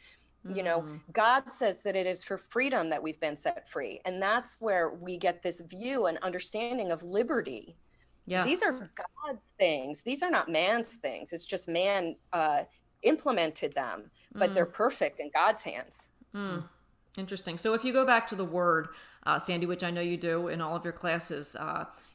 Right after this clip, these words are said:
Speaker 2: you know, what is a, a scriptural reference or something that kinda comes to your mind or your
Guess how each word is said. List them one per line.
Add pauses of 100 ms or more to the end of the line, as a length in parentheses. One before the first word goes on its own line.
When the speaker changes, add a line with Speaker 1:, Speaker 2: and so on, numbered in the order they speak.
(260)
Speaker 2:
you
know, (580)
what
is
a,
a
scriptural
reference
or
something
that
kinda
comes
to
your
mind
or
your